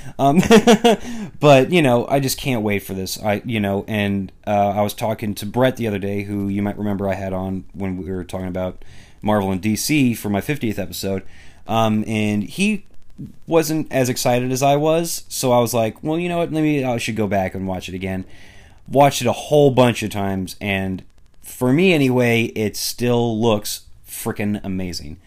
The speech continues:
So I cannot, cannot, cannot wait for Terminator Dark Fate. Um, that's gonna be a really special episode. I'm gonna dedicate, I'm just gonna do my Terminator episode when that comes out in theaters, 'cause, uh, I just can't wait to talk about Terminator,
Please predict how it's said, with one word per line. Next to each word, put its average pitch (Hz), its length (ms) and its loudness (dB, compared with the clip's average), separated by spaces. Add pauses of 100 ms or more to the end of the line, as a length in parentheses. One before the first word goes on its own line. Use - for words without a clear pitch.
(200)
So 104 180 -4
I 98 60 -2
cannot, 117 600 -2 (300)
cannot, 120 580 0
cannot 107 320 -2
wait 98 180 -4
for 95 140 -12
Terminator 90 420 -8
Dark 87 260 -8
Fate. 98 440 -6 (120)
Um, 90 300 -6
that's 101 200 -4
gonna 104 140 -4
be 95 100 -4
a 90 60 -6
really 90 220 -4
special 92 360 -10
episode. 92 440 -8
I'm 101 120 -4
gonna 113 160 0
dedicate, 101 480 -4
I'm 107 100 -4
just 98 120 -8
gonna 110 120 0
do 104 140 -2
my 101 140 -2
Terminator 95 540 -4
episode 92 500 -6 (460)
when 101 180 0
that 95 180 -2
comes 92 260 -4
out 92 300 -2 (440)
in 95 180 -4
theaters, 92 540 -8 (440)
'cause, 92 460 -2
uh, 90 460 -2 (340)
I 104 80 0
just 95 140 -4
can't 95 240 -2
wait 92 160 -8
to - 80 -14
talk 87 200 -4
about 87 220 -6
Terminator, 87 640 -6